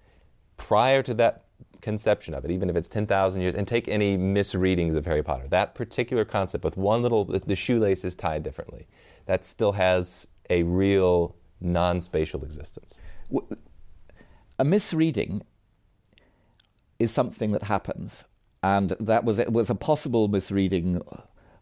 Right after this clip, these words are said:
Speaker 2: all along.
Speaker 1: So that is one theory, but don't, wouldn't you find it much more, uh, persuasive or, or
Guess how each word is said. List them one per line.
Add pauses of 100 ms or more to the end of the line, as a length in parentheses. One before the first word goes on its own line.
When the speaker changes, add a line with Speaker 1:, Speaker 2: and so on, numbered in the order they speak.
Speaker 2:
all
along. (1080)
Speaker 1:
So
that
is
one
theory, (480)
but
don't,
wouldn't
you
find
it
much
more, (800)
uh, (140)
persuasive
or,
or